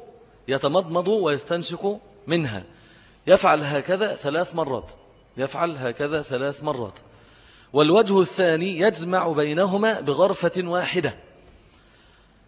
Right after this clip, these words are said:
يتمضمض منها ثلاثا، يأتي بغرفة يتمضمض ثلاث مرات منها، ثم يستنشق منها أيضا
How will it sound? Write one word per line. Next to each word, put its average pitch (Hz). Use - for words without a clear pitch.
يتمضمض 180
منها 165
ثلاثا، 156
يأتي 143
بغرفة 165
يتمضمض 156
ثلاث 175
مرات 165
منها، 127
ثم 226
يستنشق 190
منها 185
أيضا 185